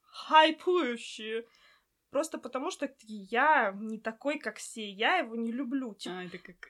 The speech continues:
Speaker 2: с «Игрой престолов»
Speaker 1: С «Игрой
Speaker 2: было.
Speaker 1: престолов», да. Я не читала «Игру престолов» очень долго, пока не вышел третий сезон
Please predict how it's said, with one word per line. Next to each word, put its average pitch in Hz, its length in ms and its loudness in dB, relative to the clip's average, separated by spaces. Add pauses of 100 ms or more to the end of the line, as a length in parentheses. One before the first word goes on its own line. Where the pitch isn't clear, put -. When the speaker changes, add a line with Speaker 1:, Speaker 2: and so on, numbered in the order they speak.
Speaker 2:
с - 180 -12
«Игрой 196 240 -8
престолов» 208 480 -10
Speaker 1:
С 175 120 -8
«Игрой 262 180 -2
Speaker 2:
было. - 60 -6
Speaker 1:
престолов», 240 380 -4
да. 220 140 2
Я 226 160 0
не 269 120 -6
читала 240 360 -2
«Игру 233 160 -8
престолов» 294 640 -8
очень 240 320 -6
долго, 262 260 -4
пока 233 280 -8
не 233 100 -4
вышел 240 260 -8
третий 233 300 -8
сезон 240 420 -6